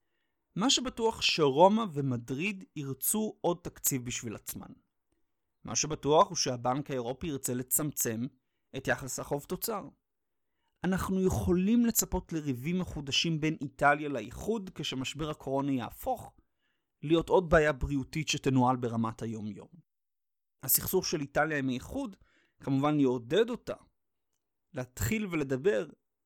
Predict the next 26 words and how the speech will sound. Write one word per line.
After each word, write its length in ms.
על 140
יציאה 520
ממנו, 400
מה 180
ששוב 480
יגרום 380
לפחד 480
משקיעים. 520
השאלה 360
השנייה 520
והחשובה 500
יותר 380
היא 280
האם 480
הלחץ 520
שהופעל 520
כאן 200
על 120
האיחוד 560
יעודד 600
את 140
החברות 540
בו 180
לשתף 460
פעולה 300
באופן 340